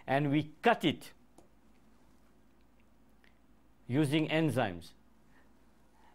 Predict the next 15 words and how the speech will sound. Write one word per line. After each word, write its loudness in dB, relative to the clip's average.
And 0
then 4
we 2
insert 6
that 6
into 2
a 4
plasmid. 2
So -2
in 0
other 4
words, 4
if -2
this 2
was 4